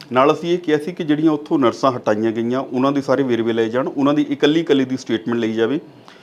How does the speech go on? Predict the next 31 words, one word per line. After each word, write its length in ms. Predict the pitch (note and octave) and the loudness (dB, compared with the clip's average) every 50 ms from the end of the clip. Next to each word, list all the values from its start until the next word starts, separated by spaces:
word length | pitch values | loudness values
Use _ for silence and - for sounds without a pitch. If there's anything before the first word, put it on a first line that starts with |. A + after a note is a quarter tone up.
| - - - - D3+ | -20 -20 -4 2 4
ਹੁਣ 120 | E3+ G3+ | 4 4
ਤੱਕ 220 | - A#3+ A3+ - | 4 2 2 2
ਸਾਨੂੰ 320 | - - F3+ E3+ F3 F3 E3+ | 0 0 2 4 6 6 6
ਜਾਣੀ 220 | - E3 E3+ E3+ D#3+ C#3+ | 6 4 2 2 2 0
ਜਿਹੜੀ 400 | C#3 C#3+ D3 E3 E3+ E3 D#3+ D#3+ D#3+ - - - A#2 - - - - - - - - _ - - - | 0 2 2 2 0 0 -2 -6 -8 -14 -20 -20 -20 -20 -20 -20 -20 -20 -20 -20 -20 _ -20 -14 -2
ਕਹਿ 120 | - C3+ C3+ | 2 4 4
ਲਓ 80 | C#3+ | 4
ਖੁਫੀਆ 360 | D3 C#3+ - D3 C3 - F3+ E3+ | 4 2 0 -6 0 2 2 4
ਜਾਣਕਾਰੀ 400 | C#3+ C3+ B2+ B2 A2 B2 A2+ A#2+ | 4 4 2 4 2 2 2 2
ਵੀ 100 | A#2+ A#2 | 0 -2
ਮਿਲ 180 | A2+ A2 G#2 | -2 -2 -2
ਰਹੀ 200 | F#2+ A2 A#2+ C#3+ | -2 -2 0 0
ਹੈ 60 | E3+ | 0
ਕਿ 200 | F3+ - G3+ E3 - | 0 0 -4 -4 0
ਇਹ 100 | E3 D#3+ | 0 0
ਪਹਿਲੀ 280 | D#3+ - C3 B2+ C#3+ D3+ - D3 | 2 2 2 2 2 0 0 -2
ਘਟਨਾ 220 | A#2 - A2 G#2 | -2 -2 -2 -2
ਨਹੀਂ, 120 | A2+ C#3+ E3 | -2 -2 -2
ਪਹਿਲਾਂ 300 | - C#3+ C#3+ E3 F3 E3 | 0 2 2 4 4 2
ਵੀ 120 | D#3 C#3+ | 2 0
ਇੱਥੇ 360 | B2 - - E3 D3+ D3 D3 - - - - - - | -2 -2 0 0 0 0 -2 -6 -14 -20 -18 -8 -6
ਇਸ 120 | C3 B2 - | -6 -2 0
ਤਰ੍ਹਾਂ 180 | C3+ B2 A#2+ | 0 0 2
ਦਾ 120 | A#2 B2 A#2+ - - - - - _ _ _ _ - - - | 2 2 0 0 -2 -12 -20 -20 _ _ _ _ -20 -2 4
ਕਈ 160 | - D3 D#3+ | 6 6 6
ਕੁਛ 260 | D3+ D#3+ E3 - - | 6 4 0 2 2
ਹੋਇਆ 240 | C3 G#2+ A2 C#3 F3+ - - - - - - - | 2 4 4 4 2 -2 -8 -20 -20 -20 -4 0
ਔਰ 120 | E3 D#3 C#3 | 0 2 2
ਡਾਕਟਰ 380 | A#2+ G#2+ B2+ B2+ - - - | 2 2 2 2 2 2 2
ਉਹਨੂੰ, 480 | F3 F#3 - D3+ D3 D3+ D#3 D#3+ G3 G3+ | 2 2 2 2 2 4 4 4 2 0
ਅਹ, 480 | - - - A#2+ A2+ A2 G#2+ G#2 G#2 | -6 -10 -4 0 4 4 6 6 4